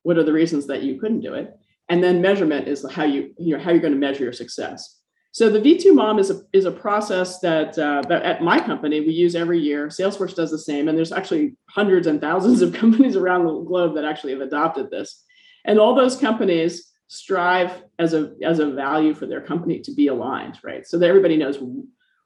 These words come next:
what the purpose of the company is, how they're gonna show up to work, what they're gonna try to do that year,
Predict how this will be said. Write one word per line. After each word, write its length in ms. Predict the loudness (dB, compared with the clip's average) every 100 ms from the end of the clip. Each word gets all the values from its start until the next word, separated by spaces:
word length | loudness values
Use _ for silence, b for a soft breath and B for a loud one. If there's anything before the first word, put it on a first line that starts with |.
| _
what 360 | -10 -2 0 0
the 80 | -2
purpose 340 | -2 -2 -4
of 80 | -4
the 80 | -6
company 440 | -8 -6 -8 -8
is, 360 | -8 -10 -14 _ _
how 200 | -4 0
they're 120 | 2
gonna 160 | 2 0
show 200 | -2 -4
up 120 | -4
to 100 | -6
work, 420 | -6 -6 -10 -14 _ _ _
what 260 | -2 0 0
they're 100 | 0
gonna 160 | 0
try 200 | -2 -2
to 120 | -2 0
do 200 | 0 0
that 260 | -2 -4
year, 400 | -6 -6 -12 _